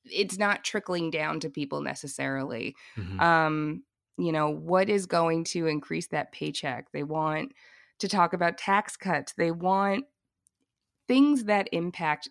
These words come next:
Speaker 1: everyday life. So, you know, you've got Governor Jay Inslee talking about climate change, which is great and definitely needs to be addressed. But I think it's issues like that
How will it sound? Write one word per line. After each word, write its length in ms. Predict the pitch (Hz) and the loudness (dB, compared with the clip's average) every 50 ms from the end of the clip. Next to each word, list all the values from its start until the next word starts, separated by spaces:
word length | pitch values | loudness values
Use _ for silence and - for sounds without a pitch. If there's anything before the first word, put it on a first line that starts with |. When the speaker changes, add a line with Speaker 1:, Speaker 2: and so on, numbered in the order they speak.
| _ - | _ -8
Speaker 1:
everyday 540 | 135 139 139 156 147 143 139 139 139 135 | -8 -8 -6 -6 -6 -6 -4 -2 -2 -4
life. 380 | 131 135 - - - - - - | -4 -4 -6 -6 -6 -8 -8 -8
So, 540 | - - - 156 147 147 147 143 143 143 - - - - - - - _ _ _ _ | -6 -2 0 2 2 2 0 0 -4 -6 -8 -14 -20 -20 -20 -20 -20 _ _ _ _
you 140 | - 175 170 | -2 0 2
know, 400 | 165 156 147 147 147 151 147 - | 2 4 2 2 2 0 -2 -4
you've 220 | 156 156 160 156 156 | -4 -4 -4 -2 0
got 460 | - 165 156 156 151 147 - - 147 | 0 2 2 2 2 0 -4 -6 -4
Governor 600 | - 170 165 165 160 160 160 156 156 156 151 156 | -2 -2 0 0 2 2 2 2 2 2 0 0
Jay 420 | 147 151 143 147 175 180 180 170 | -2 -4 -2 0 2 2 2 2
Inslee 440 | 165 165 180 180 165 175 170 165 151 | 2 2 2 0 0 0 -2 -2 -2
talking 400 | - - 160 160 165 - 165 160 | 0 2 2 2 2 0 -2 -2
about 340 | 156 143 - 147 147 143 - | -2 0 0 0 0 -2 -2
climate 340 | - - 170 165 160 156 - | -2 0 0 0 0 -2 -4
change, 360 | - - 156 147 143 139 139 | -4 -4 -2 0 0 0 0
which 260 | - 196 214 208 - | 2 0 0 2 2
is 140 | 220 208 175 | 0 0 0
great 480 | 156 139 151 151 180 185 175 160 - - | -2 -4 -2 0 0 2 0 0 -2 -2
and 180 | - 151 147 147 | 0 0 0 0
definitely 520 | 170 165 175 175 180 175 170 - - 160 | 2 0 0 2 0 -2 0 0 0 0
needs 240 | 160 160 160 156 - | 0 0 -2 -2 -4
to 120 | - 160 | -8 -6
be 140 | 156 160 151 | -4 -2 0
addressed. 460 | 151 151 156 160 156 147 139 - - - | 0 0 0 0 0 0 -2 -4 -6 -4
But 80 | 151 | -2
I 140 | 143 143 151 - - | -2 -2 -4 -4 -2
think 240 | 180 175 180 175 - | -2 -2 -2 -2 -4
it's 200 | - 156 - - - | -6 -8 -8 -6 -4
issues 380 | - 160 - - - 156 151 - | -4 -4 -4 -4 -6 -6 -4 -4
like 200 | 151 139 139 - | -6 -6 -6 -6
that 240 | - 143 139 135 | -6 -6 -4 -6